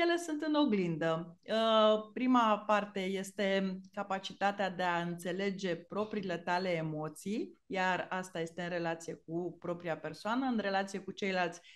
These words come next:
e, devine capacitatea de a înțelege emoțiile celorlalți, de a le recunoaște și de a le înțelege. Și celelalte două zone sunt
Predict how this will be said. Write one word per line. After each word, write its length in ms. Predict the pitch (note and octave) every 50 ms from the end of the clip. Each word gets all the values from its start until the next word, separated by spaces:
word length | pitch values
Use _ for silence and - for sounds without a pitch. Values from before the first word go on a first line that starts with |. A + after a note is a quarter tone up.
| - _ _
e, 320 | - - G3 G#3 F#3+ G3 -
devine 680 | F#3+ F3+ G3 G#3+ G#3+ G3+ E3+ G#3+ A#3+ A3+ A3+ G3+ F#3+ A3
capacitatea 720 | G3+ F#3+ F#3+ F#3 F3+ F#3 - F#3+ - G3 G3 G3 F#3+ F#3
de 120 | F3 F3 F3+
a 100 | F3+ F3
înțelege 460 | F3 F#3 - F#3 F3+ F3+ F3 F3 F3
emoțiile 640 | E3 E3 E3+ E3+ F3 E3+ F3 F3 E3+ E3 D3 D3
celorlalți, 800 | D3 - F3+ G3 B3 D#4 C#4+ G3+ D#3+ C#3+ C#3 C3+ C#3+ D#3+ - - -
de 80 | -
a 80 | D#3+ D3+
le 140 | D#3 D#3 D3+
recunoaște 640 | D3 D#3 D#3 _ D#3 D#3+ D#3+ D#3+ E3 - - -
și 180 | D#3 - - -
de 100 | E3 D#3+
a 80 | E3
le 120 | D#3+ D#3 D3+
înțelege. 600 | C#3+ D3 D3 D3 C#3+ C#3 C#3+ D3 D#3+ F#3 A#3+ E4+ - - _ - - - - - _
Și 460 | - - C#4+ D4+ E4+ F4+ F#4 - - - _ _
celelalte 480 | _ - B3+ B3+ B3 A#3+ A#3 A#3 A3+ A3
două 300 | G#3 G3 G#3+ G#3+ G#3 G#3
zone 340 | G#3 G3+ G#3+ G#3 G#3 G3 G3+
sunt 360 | G3+ G3+ - G#3 G3 F#3+ G3